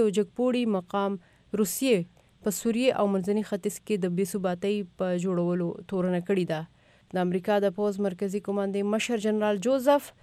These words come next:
د امریکا کانګرس غړو ته وویل چې د هغه سیمو اته نوي فیصده برخه یې د داعش د منګولو نه آزاده کړې ده چې یو وخت د دغې ډلې په قبضې کې وه.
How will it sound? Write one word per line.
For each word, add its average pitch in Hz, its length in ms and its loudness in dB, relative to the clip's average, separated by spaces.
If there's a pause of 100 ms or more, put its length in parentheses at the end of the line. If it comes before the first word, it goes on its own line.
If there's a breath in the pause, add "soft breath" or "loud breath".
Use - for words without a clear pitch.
(100)
د 214 120 2
امریکا 254 360 4 (120)
کانګرس 220 440 0
غړو 226 220 2
ته 202 100 4
وویل 196 300 2
چې 196 260 -2
د 185 160 -2
هغه 220 200 0 (100)
سیمو 208 300 0 (560 soft breath)
اته 240 260 0
نوي 214 260 2
فیصده 196 440 -4
برخه 196 260 -4
یې 196 120 -4
د 180 100 0
داعش 185 320 -2 (140)
د 190 100 -4
منګولو 185 420 -2
نه 180 120 -2
آزاده 175 340 -2
کړې 220 240 0
ده 214 80 2 (100)
چې - 160 -10
یو 175 160 0
وخت 190 200 -2 (680 soft breath)
د - 20 6 (580)
دغې 185 200 0 (100)
ډلې 220 240 4 (220)
په 196 40 0 (120)
قبضې 180 300 2 (100)
کې 151 140 -6
وه. 98 100 -4